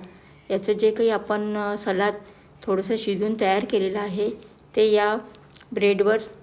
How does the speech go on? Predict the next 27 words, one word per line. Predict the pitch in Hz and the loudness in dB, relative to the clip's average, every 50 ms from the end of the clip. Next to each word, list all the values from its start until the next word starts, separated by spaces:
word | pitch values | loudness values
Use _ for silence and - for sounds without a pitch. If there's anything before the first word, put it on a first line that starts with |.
| - - - | -14 -4 -2
पसरून | 220 208 208 - 254 254 254 247 | -2 -2 -2 -2 0 2 2 4
घ्यायचं. | 254 262 240 214 220 - 233 202 202 - - | 2 2 0 0 -2 -4 -8 -8 -8 -8 -4
यामुळे | - 208 214 220 226 220 208 202 208 208 220 214 - - - - - - - - | -2 -2 -2 0 -2 -2 0 2 2 2 0 -2 -6 -12 -20 -20 -20 -20 -4 0
सँडविचला | 220 196 196 196 190 208 202 - - 214 208 208 208 | 2 2 4 2 0 -2 -4 -2 -2 -2 -2 -2 -4
खूप | - 214 - - - | -8 -12 -12 -8 -6
छान | 247 220 220 220 | -4 -4 -4 -4
अशी | 208 208 - 220 208 | -4 -4 -2 -4 -4
चव | 214 - 214 202 190 | 0 0 2 2 2
येते. | 202 202 202 - 208 202 - - | 2 0 0 0 -2 0 0 -2
बघा, | 202 208 208 | -2 -2 -4
किती | 202 202 - 208 - 220 214 214 - | -4 -4 -6 -4 -2 0 -2 0 -2
छान | 220 202 202 202 208 | -2 -2 -2 -2 -2
जाडसर | 196 202 202 190 196 202 190 - - 233 226 240 | -2 0 2 2 2 0 -2 -4 -4 -2 -2 -2
असं | 202 196 - 214 202 | -2 -2 -2 -4 -4
स्टफिंग | 208 - - 214 208 - - 214 202 208 - | -4 -6 -8 -8 -6 -6 -4 -4 -4 -4 -2
तयार | 214 208 202 202 208 202 - | 0 0 2 0 0 0 -2
झालेलं | 254 226 220 214 196 214 | -2 0 0 0 0 0
आहे. | 226 220 196 180 233 247 240 - - - - - - - - - - - - | -2 -2 -4 -4 -6 -6 -8 -10 -18 -20 -20 -20 -20 -20 -20 -20 -20 -6 -4
आता | 208 220 208 226 | -4 0 2 2
यावर | 226 220 214 208 208 233 247 | 4 4 4 2 0 0 0
आपल्याला | 247 220 - 220 208 208 214 214 | 0 -2 -2 -2 -2 0 0 0
आपल्या | 202 202 202 214 220 226 | -2 -4 -2 -2 0 2
आवडीनुसार | 220 208 208 214 220 220 226 214 208 - 220 214 214 214 - - - - - - - - - - - - - - - - - | 2 2 2 0 0 0 -2 -4 -4 -2 -2 -2 -2 -4 -8 -14 -20 -20 -20 -20 -20 -20 -20 -20 -20 -20 -20 -20 -20 -10 -2
चीज | - 240 240 240 233 - - - - - - - _ - | 0 0 2 0 0 -4 -12 -18 -20 -20 -20 -14 _ -6
किसून | 240 226 - 254 247 247 | -6 -4 -2 0 0 0
घालायचं | 247 262 240 226 226 226 226 - 220 | 2 2 2 2 0 0 0 -2 -4
आहे. | 220 220 220 196 185 | -4 -4 -4 -6 -8